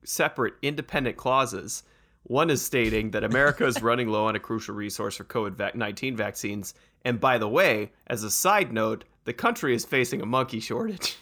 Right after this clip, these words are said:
Speaker 1: <laughs> which honestly would be terrible journalism. <laughs> So I'm gonna assume that's not the case,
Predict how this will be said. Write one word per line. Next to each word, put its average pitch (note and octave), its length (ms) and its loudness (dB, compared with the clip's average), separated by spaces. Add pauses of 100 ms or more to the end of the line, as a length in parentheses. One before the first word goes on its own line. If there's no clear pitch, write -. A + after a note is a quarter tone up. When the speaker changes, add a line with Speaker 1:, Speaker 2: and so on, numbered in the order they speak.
(220)
Speaker 1:
<laughs> - 260 -20
which F#3 360 -2 (560)
honestly D3+ 440 4
would A2+ 120 2
be A2 120 -2
terrible B2+ 420 6
journalism. C#3+ 840 4
<laughs> - 20 -18
So A2+ 480 0 (400)
I'm A#2+ 120 2
gonna A#2+ 240 4
assume D3 280 4
that's A#2+ 220 2
not A#2+ 180 2
the A#2 60 -12
case, D3 400 2